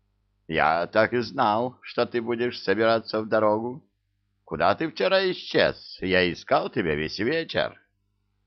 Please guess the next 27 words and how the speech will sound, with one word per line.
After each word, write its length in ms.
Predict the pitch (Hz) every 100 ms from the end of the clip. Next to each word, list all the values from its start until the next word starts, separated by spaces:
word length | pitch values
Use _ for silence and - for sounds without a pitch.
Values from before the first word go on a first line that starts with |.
| _ _ _ _ _ _
"С 160 | 69 58
дамой 380 | 73 71 80
был. 340 | 85 92 95 98 _ _ _ _ _ -
Помнишь 420 | 107 147 139 -
ли 100 | 104
ты 340 | - 82 67 _ _ _ _ _ _
ту 200 | 117 101
прекрасную 640 | 95 87 101 82 - 85
графиню, 560 | 82 98 - 78 65 67
что 180 | -
сидела 380 | 82 98 95 78
напротив 500 | 76 87 82 67 67
меня?" 380 | 87 92 71 - _ _ _ _ _ _ _ _ _ _ _ _
Филипп 420 | 95 95 127 -
весело 520 | 123 110 98 98 98
захохотал. 760 | 95 92 95 95 71 62 60 _ _ _ _ _ _ _ _ _ -
"А 140 | 98
я 260 | 95 92 110
уж 220 | 117 113
думал, 400 | 117 147 151 156
ты 260 | 151 139
и 60 | 139
не 80 | 135
попробуешь 840 | 120 - 113 101 95 101 113 -
ни 120 | 117
одной 320 | 123 120 95
француженки. 1080 | 82 92 104 107 - 76 64 64 - 64 60